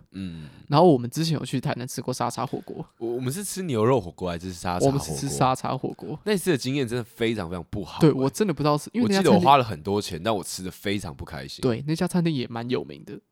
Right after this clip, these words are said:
Speaker 1: 对。
Speaker 2: 但是我们就不知道为什么，就觉得其实没有那么好吃。
Speaker 1: 对啊，而且一切都，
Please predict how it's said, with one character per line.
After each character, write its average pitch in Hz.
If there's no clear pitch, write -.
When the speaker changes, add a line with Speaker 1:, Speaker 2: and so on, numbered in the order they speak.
Speaker 1:
对。 71
Speaker 2:
但 165
是 175
我 139
们 117
就 143
不 -
知 -
道 135
为 131
什 -
么， 135
就 156
觉 -
得 127
其 -
实 -
没 147
有 143
那 139
么 131
好 123
吃。 -
Speaker 1:
对 180
啊， 165
而 143
且 190
一 127
切 165
都， 127